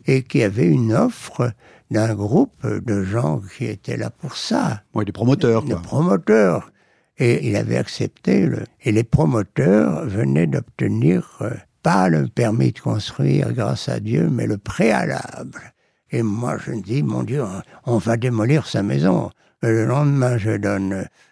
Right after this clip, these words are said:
Speaker 1: des coups de téléphone à tous les gens que je connais qui peuvent avoir des responsabilités. Les uns sont très lâches, je dis, « Quel dommage. » Là, il y en a qui,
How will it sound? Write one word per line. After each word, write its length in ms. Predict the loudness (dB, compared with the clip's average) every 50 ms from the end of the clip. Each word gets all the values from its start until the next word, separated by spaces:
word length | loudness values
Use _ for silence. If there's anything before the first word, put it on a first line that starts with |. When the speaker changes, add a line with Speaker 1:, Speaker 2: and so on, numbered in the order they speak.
| _ _
Speaker 1:
des 220 | -2 -2 -2 -2 -4 -6
coups 160 | -4 -4 -4 -2
de 40 | -2
téléphone 540 | -2 0 0 0 -4 -4 -4 -2 -2 -2
à 120 | -2 -4 -6
tous 180 | -4 -2 -2 -2
les 160 | 0 -2 -2
gens 220 | -2 -2 -2 -2 -2
que 80 | -2
je 140 | 0 -2 -2
connais 680 | -2 -2 -2 0 0 0 2 2 4 4 4 4 2 0
qui 140 | 0 -2 -4
peuvent 320 | -4 -4 -4 -4 -2 -2
avoir 320 | -2 -4 -2 -2 -2 -2 -2
des 140 | -2 -2 -2
responsabilités. 1300 | -2 -2 -4 -4 -4 -4 -4 -2 -2 -2 -2 0 0 0 2 2 0 -2 -2 0 2 4 4 4 2 -2 _ _ _ _ _ _
Les 320 | 0 2 2 2 0 0
uns 160 | 0 0 0
sont 240 | -2 -2 -2 -2 -4
très 300 | -4 -2 0 0 2 2
lâches, 340 | 2 2 2 2 0 -2 -2
je 60 | -4
dis, « 160 | -4 -4 -4 -4
Quel 240 | -4 -4 -2 -2
dommage. » 540 | 0 0 2 2 2 2 2 2 2 0 -2 -4 -8 _ _ _ _ _ _
Là, 200 | -2 2 2 4
il 60 | 4
y 80 | 4 2
en 160 | 2 0 0
a 100 | 0 0 -2
qui, 260 | -2 -4 -4 -4